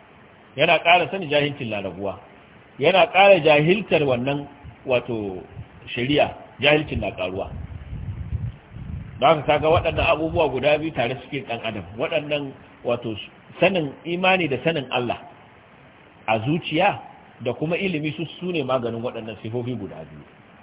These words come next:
Shi yasa a wani guri cikin Majmu'ul Fatawa, Ibn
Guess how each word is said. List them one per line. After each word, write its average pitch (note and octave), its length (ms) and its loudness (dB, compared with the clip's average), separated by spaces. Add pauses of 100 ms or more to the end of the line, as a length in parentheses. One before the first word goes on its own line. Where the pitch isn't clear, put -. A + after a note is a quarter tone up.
(460)
Shi - 120 2
yasa D3+ 380 8
a A2+ 60 6
wani C#3+ 200 2
guri C#3+ 240 2
cikin D3 500 -8 (100)
Majmu'ul B2 420 -8
Fatawa, A#2+ 540 0 (880)
Ibn C#3+ 180 -6